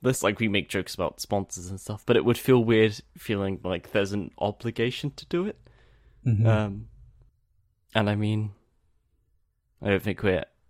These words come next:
Speaker 1: close enough on, like, the YouTube spec-, like, watch time to subscriber <laughs> ratio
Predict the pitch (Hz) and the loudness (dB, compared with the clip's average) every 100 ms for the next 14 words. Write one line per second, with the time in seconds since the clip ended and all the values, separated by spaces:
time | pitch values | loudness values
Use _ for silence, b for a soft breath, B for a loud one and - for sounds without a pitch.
0 | _ - - 107 - 92 - 98 87 95 | _ -16 -4 -4 0 -2 -2 -4 -2 -4
1 | 90 - 95 101 - 85 - - - - | -4 -8 -4 -4 -4 -6 -8 -12 -14 -6
2 | 73 - - 82 - _ 110 95 80 - | -6 -6 -10 -10 -12 _ -4 -4 -4 -8
3 | - 95 90 90 87 92 82 90 _ _ | -6 -4 -4 -6 -8 -8 -8 -8 _ _
4 | - 98 - 101 98 87 - - - | -18 -16 -4 0 0 -2 -4 -6 -10